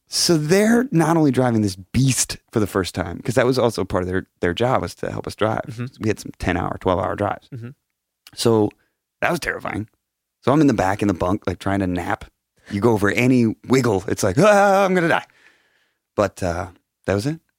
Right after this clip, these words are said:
Speaker 2: I remember the first time that they started, like, really driving, I believe it was somewhere in Montana, and just like, "I'm gonna be comfortable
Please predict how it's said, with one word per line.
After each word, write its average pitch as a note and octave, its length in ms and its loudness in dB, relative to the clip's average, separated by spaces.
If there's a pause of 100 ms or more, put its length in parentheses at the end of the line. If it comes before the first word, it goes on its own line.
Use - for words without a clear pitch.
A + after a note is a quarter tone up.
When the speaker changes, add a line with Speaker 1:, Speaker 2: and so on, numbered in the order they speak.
(140)
Speaker 2:
I - 40 -8
remember F3+ 220 2
the C#3 80 2
first C3 260 -2
time A#2+ 200 -2
that A2 100 -8
they G#2+ 120 -6
started, C3 540 -2
like, A2+ 120 -6
really C#3 260 0
driving, F3+ 460 -6 (160)
I D3 100 -14
believe C3 300 0
it C#3+ 40 2
was B2+ 120 0
somewhere D3 320 0
in D#3 80 0
Montana, F3 640 -4
and A#2+ 300 -6 (180)
just A#2+ 300 0
like, - 320 -6 (100)
"I'm G3 160 -2
gonna C3 220 2
be A#2 360 -2 (680)
comfortable C#3+ 560 0